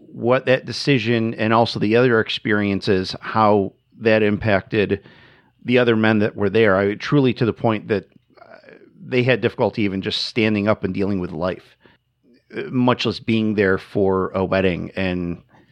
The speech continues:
it, it was, it was good to see. I mean, obviously, with them being there, you would expect that they didn't resent Woody for his decision, probably knowing that if he didn't blow it,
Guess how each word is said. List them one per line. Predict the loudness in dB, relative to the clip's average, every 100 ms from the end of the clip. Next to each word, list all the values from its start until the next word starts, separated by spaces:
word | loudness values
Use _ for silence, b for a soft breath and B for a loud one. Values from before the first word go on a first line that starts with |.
| b
it, | -16 -10 -6
it | 2
was, | 4 4
it | 2 4
was | 4 2 -10 -16 _ _ _ _ _ _ -18 -14 0
good | 2 2
to | -2
see. | 0 0 0 -2 -2
I | 0
mean, | 2 4
obviously, | 2 2 0 0 0 -4 -14 -16
with | -4 -2 0
them | 0 0 -4 -8 _ _
being | -2 0 0 0
there, | -2 0
you | -2 0
would | 0
expect | -4 -2 -2 -2
that | -4
they | -2 -2
didn't | -2 -2 -2 -2
resent | -2 -2 -2 -4 -4 -8
Woody | 0 2 2 -2 -10 _
for | -6 2 4 4
his | 2 -2 -2
decision, | -4 -2 0 0 -2 _ b b _ _ _ _ _ _ _ _
probably | -2 0 0 0 0
knowing | 2 2 2 0
that | 0 0
if | -4
he | -8 -8
didn't | 0 0 0
blow | -2 2 2
it, | 2 -4